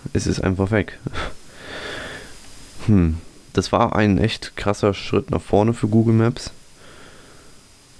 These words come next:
Finde ich jetzt echt schade, dass der, dass das wieder raus ist.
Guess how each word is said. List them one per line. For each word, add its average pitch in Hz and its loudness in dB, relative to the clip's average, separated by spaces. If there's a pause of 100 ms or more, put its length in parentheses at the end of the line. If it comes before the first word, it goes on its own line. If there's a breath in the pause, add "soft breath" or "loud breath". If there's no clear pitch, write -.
(300)
Finde 127 6
ich 131 4
jetzt - 0
echt - 0
schade, 117 4
dass 110 0
der, 95 6
dass - -2
das 92 0
wieder 92 4
raus 95 4
ist. - 0